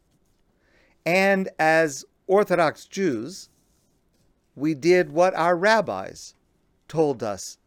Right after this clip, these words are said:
to do. After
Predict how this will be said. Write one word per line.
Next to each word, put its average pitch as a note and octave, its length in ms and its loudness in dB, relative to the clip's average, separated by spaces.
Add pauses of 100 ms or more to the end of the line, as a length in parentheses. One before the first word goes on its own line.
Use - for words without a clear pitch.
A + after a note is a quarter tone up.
(100)
to - 120 -16
do. G#2 300 -12 (2250)
After E3 720 0